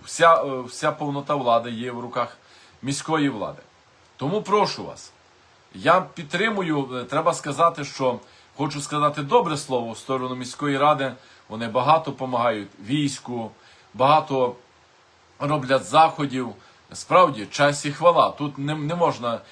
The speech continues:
йти в одну тільки сторону і, і критикувати. Не хочу таким бути. Але, знаєте, звертаюся до міських, е, очільників, посадників.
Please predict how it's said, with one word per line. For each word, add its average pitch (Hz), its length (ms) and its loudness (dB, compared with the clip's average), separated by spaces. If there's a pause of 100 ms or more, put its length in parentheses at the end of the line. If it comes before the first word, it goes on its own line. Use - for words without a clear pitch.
(220)
йти 139 200 -8
в 127 100 -4
одну 135 240 -4
тільки 127 240 -10
сторону 139 460 -4
і, 127 80 -6
і 123 260 -12
критикувати. 120 920 -4 (280)
Не 135 120 -4
хочу 147 300 -6
таким 104 320 -12
бути. 90 300 -14 (440)
Але, 127 240 -2
знаєте, 180 360 2
звертаюся 143 640 -2
до 127 240 -2 (320)
міських, 143 500 -8 (100)
е, 135 60 -4
очільників, 127 840 -4
посадників. 104 720 0